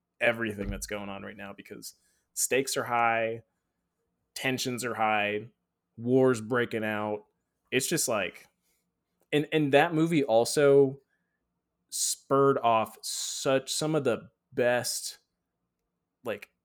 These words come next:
expanded universe material, like Clone Wars comes from that one. Uh, stuff in the comics that they do that, like, references back to s-, things that happened in the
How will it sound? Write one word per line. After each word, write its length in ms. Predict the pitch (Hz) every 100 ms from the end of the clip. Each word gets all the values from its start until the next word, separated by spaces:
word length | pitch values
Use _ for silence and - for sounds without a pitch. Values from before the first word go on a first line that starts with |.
| _ 135
expanded 680 | - - - 135 127 123
universe 760 | 110 113 117 107 104 98 - - _ _ _
material, 840 | 110 101 - - 104 95 90 90 135
like 160 | 104 101 _
Clone 520 | - - 107 120 117 104
Wars 560 | 90 95 - - - _ _ -
comes 240 | 107 101
from 200 | - 95
that 220 | 87 87 95
one. 400 | 87 87 98 - _ _ _ _ -
Uh, 460 | 104 104 98 87 - - _ _ -
stuff 360 | - - 127 151
in 80 | 123
the 80 |
comics 560 | 107 - 107 117 123 -
that 160 | 123 117
they 120 | 127
do 320 | 123 127 131
that, 140 | 110 101
like, 220 | 98 -
references 520 | 107 98 110 101 101 -
back 360 | 101 98 -
to 80 | -
s-, 80 | -
things 240 | 117 104
that 100 | 107
happened 380 | 101 101 110 101
in 20 |
the 60 | 95